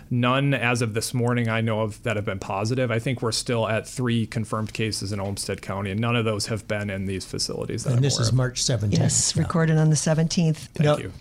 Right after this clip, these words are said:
Speaker 2: i-, if you did have someone turn positive, would you just then isolate them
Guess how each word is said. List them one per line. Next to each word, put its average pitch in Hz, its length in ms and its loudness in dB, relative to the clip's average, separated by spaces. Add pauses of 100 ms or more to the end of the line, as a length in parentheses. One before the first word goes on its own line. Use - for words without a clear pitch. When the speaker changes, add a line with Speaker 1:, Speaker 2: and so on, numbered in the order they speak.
Speaker 2:
i-, - 160 -4
if 185 200 2
you 160 120 2
did 143 280 2
have 131 200 4
someone 113 440 2
turn 120 280 2
positive, 98 600 0 (260)
would 131 260 2
you 120 280 4
just 123 360 0
then 123 400 2
isolate 120 540 0
them 123 180 0